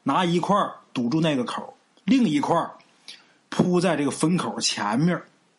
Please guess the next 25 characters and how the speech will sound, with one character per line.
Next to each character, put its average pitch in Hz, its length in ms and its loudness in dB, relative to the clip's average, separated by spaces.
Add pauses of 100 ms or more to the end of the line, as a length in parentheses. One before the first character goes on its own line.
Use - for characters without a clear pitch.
(240)
哎， 123 220 -2
这 254 280 2
样 156 200 0
海 123 180 -4
涛 170 140 0
他 185 100 0
奶 139 220 0
奶 123 60 -4
那 151 140 0
魂 156 220 0
儿 226 240 0 (380)
就 117 160 -4
出 - 200 -2
不 139 80 -4
来 110 220 -4
了。 120 80 -8 (1200)
然 208 300 0
后 240 300 0 (260)
告 190 240 0
诉 123 120 -2
海 113 200 -4
涛 131 120 -2
他 135 100 -6
妈 123 220 -4
妈， 110 120 -6